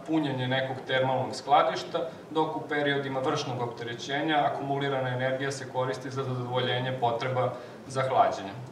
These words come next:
A, takođe, treba, treba uzeti u obzir da, kao što smo rekli, sistemi individualni su uglavnom predimenzionisani, a,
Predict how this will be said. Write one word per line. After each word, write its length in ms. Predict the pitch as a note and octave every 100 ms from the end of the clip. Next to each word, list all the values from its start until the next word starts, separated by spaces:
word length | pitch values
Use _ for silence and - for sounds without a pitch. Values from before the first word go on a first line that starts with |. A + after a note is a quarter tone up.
| - - G3 G3 - - - - - - - - -
A, 340 | - D#3 D#3 D3+ - - F3
takođe, 600 | F3 G3 G#3 G3 F3+ - - - -
treba, 380 | F3 F3 F3 -
treba 240 | F3+ F3 F3
uzeti 300 | F3 F#3 D#3+
u 80 | E3
obzir 320 | F3 E3+ E3
da, 360 | C#3+ D3+ D3 - -
kao 100 | D#3
što 140 | D3+
smo 160 | - D3+
rekli, 320 | D#3+ D#3 C#3+
sistemi 540 | - - - C#3+ D3 C#3+
individualni 680 | D#3 D3 C#3 C#3+ C#3 C#3
su 240 | - C#3 C3 - - - -
uglavnom 560 | C3+ D#3 D#3 D#3 D3+
predimenzionisani, 1200 | - D3 C#3 C3 B2+ A#2+ A2+ A2+ B2 - E3+ F3+ F3+ -
a, 340 | C#3+ C#3 C#3+